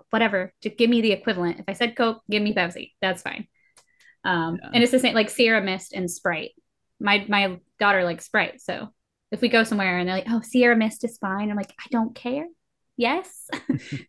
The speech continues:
Speaker 2: <laughs>
Speaker 1: It's kind of, it's basically Sprite. Just put it in the cup.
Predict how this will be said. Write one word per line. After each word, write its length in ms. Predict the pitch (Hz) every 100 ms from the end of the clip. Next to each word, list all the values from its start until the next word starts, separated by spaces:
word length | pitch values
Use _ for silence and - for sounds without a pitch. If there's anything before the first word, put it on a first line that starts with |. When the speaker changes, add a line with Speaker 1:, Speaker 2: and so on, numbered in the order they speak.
| -
Speaker 2:
<laughs> 160 | - - _ 277
Speaker 1:
It's 220 | 269 269
kind 220 | 285 285
of, 60 | 277
it's 180 | 285 -
basically 460 | 294 294 254 226
Sprite. 320 | 226 196 170 -
Just 160 | 214
put 100 | 277
it 80 | 247
in 60 | 208
the 80 | 170
cup. 180 | 156